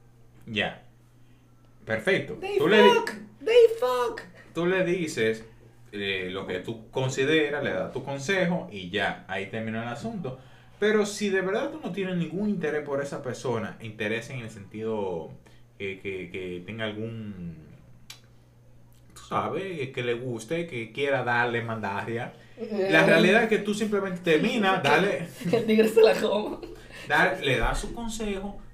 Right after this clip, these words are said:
Speaker 1: termina la situación.
Speaker 2: Pero solo el consejo le da, chicos, solo el consejo.
Speaker 1: Solo el consejo, nada más.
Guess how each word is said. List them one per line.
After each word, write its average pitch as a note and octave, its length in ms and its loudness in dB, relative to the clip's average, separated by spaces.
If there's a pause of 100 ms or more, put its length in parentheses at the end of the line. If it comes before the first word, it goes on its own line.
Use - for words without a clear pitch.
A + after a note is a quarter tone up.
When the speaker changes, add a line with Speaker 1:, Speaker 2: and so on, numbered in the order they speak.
Speaker 1:
termina A2+ 460 -2
la - 160 -6
situación. F#3+ 400 2
Speaker 2:
Pero G#3 120 8
solo G3+ 240 4
el G#3+ 80 8
consejo A3 540 4
le F3+ 100 6
da, E3+ 200 4
chicos, C#3+ 400 -6
solo E3+ 240 4
el F3+ 100 4
consejo. F#3+ 480 4
Speaker 1:
Solo B2 120 -2
el C3 120 -2
consejo, E3 540 -4 (360)
nada F3 280 -8
más. E3 480 -6